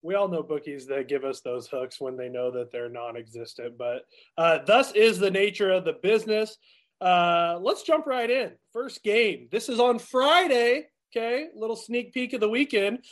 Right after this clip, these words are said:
We have number ten Oregon Ducks. They're ten and two. This is a neutral site game, gonna be played in the glorious stadium there in Las Vegas, Nevada. They're going up against number seventeen Utah, nine and three. Opening line, Utah minus three,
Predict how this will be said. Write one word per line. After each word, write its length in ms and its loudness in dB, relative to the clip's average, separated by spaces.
We 80 6
have 120 2
number 200 4
ten 360 2
Oregon 420 2
Ducks. 300 2
They're 180 2
ten 240 -2
and 140 -2
two. 320 -6
This 160 -2
is 120 4
a 100 4
neutral 340 2
site 340 0
game, 220 -4
gonna 220 0
be 160 -6
played 380 0
in 240 -4
the 140 -8
glorious 1080 6
stadium 540 -2
there 180 -2
in 100 -4
Las 220 -2
Vegas, 380 -6
Nevada. 500 0
They're 140 2
going 380 4
up 100 -4
against 300 -4
number 120 -2
seventeen 440 -6
Utah, 360 4
nine 280 2
and 120 -4
three. 400 -4
Opening 360 0
line, 420 0
Utah 400 4
minus 340 0
three, 460 -4